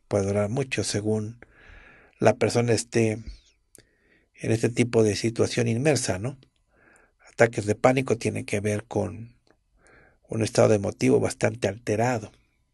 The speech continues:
Habrá que corregirlo, claro.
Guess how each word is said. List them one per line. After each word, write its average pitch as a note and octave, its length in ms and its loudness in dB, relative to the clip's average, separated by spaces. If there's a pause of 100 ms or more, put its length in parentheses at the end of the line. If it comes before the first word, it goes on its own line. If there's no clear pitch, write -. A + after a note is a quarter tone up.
(800)
Habrá G#2 300 0
que - 160 -12
corregirlo, G#2 600 -2
claro. A2 360 -2